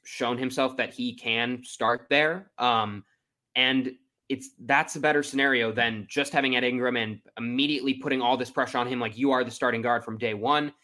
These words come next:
He had time to develop. He had time to learn. And then his development tracked to the point where they were able to start him. And now they're able to move on from some of these other guys. I think, at least from the guard position, that's exactly how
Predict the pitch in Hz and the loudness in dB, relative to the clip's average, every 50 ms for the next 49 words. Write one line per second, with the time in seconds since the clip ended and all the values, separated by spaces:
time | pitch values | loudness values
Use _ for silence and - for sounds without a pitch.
0 | _ _ _ _ - 127 117 - 135 123 123 110 101 92 98 110 131 147 147 143 | _ _ _ _ -4 -2 -2 0 0 -2 -2 -2 -4 -4 0 2 4 4 4 2
1 | 139 - _ 127 113 104 110 123 117 107 101 95 95 117 143 151 151 147 143 139 | 0 -2 _ -6 -6 -4 -4 -4 -4 -4 -6 -6 -2 0 2 2 4 2 0 -2
2 | 135 _ _ _ _ _ _ _ _ - 123 123 123 123 135 143 143 143 143 143 | -4 _ _ _ _ _ _ _ _ -4 -4 -2 0 2 2 4 2 2 0 -2
3 | 143 123 113 131 123 135 135 123 131 123 127 - - 143 131 117 - - - - | -4 -6 -4 -2 0 0 0 0 -2 -4 -4 0 2 2 4 2 0 -4 -10 -10
4 | - 117 123 - 127 120 - 117 113 110 113 113 113 110 110 110 110 107 - 127 | -8 -8 -6 -4 -4 -4 -2 -2 0 0 0 0 0 0 -2 -4 -8 -6 -2 0
5 | 127 127 143 143 139 143 135 120 113 117 113 113 120 113 101 113 113 113 113 110 | 0 2 2 0 0 -2 -2 -2 0 0 0 0 0 0 0 -2 -2 -2 -4 -4
6 | 110 110 117 117 113 110 107 101 101 - _ _ _ _ _ _ - 123 113 - | -4 -2 0 0 0 0 -2 -4 -8 -14 _ _ _ _ _ _ -8 -6 -6 -4
7 | 131 120 110 110 110 110 123 110 107 104 110 107 101 95 110 117 135 135 - - | -4 -4 -4 -4 -4 -2 -2 0 0 0 0 0 0 -2 -2 -2 -2 -2 -2 -6
8 | - _ _ _ _ _ _ _ - 131 156 185 185 - 180 151 131 110 131 127 | -16 _ _ _ _ _ _ _ -2 0 2 2 2 2 0 0 0 2 4 6
9 | 127 147 - - 143 165 175 175 - 190 185 165 135 117 131 135 139 135 - - | 6 6 4 0 -4 -4 -4 -2 -2 -2 -2 -2 0 0 0 0 0 0 -4 -10
10 | 135 123 110 113 127 123 123 - 151 147 139 135 127 131 127 123 120 117 117 113 | -10 -8 -4 -2 -2 -2 -2 -2 -2 0 0 0 0 0 0 2 2 2 0 -2
11 | 107 | -4